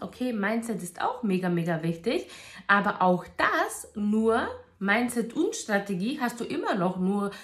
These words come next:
grad mal zwei Drittel von dem Ganzen. Und erst wenn du diese Energie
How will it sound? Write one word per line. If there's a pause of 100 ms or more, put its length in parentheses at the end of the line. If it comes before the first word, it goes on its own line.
(180)
grad
mal
zwei
Drittel
von
dem
Ganzen.
Und
erst
wenn
du
diese
Energie